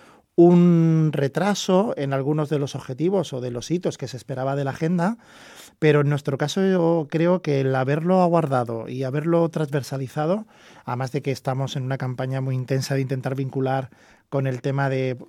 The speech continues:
cualquier convenio que firmamos, por ejemplo, se pone en qué medida puede contribuir a los objetivos de desarrollo sostenible, o cuando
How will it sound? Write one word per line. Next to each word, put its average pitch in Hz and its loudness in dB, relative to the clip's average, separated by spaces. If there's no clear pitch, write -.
cualquier 143 -2
convenio 147 -2
que 135 -8
firmamos, 135 -6
por 127 -10
ejemplo, 147 -4
se - -4
pone 147 0
en 147 -2
qué 151 -2
medida 147 0
puede 147 -2
contribuir 143 -2
a 156 -2
los 151 -6
objetivos 131 -4
de - -2
desarrollo 139 -6
sostenible, 139 -6
o 139 4
cuando 139 2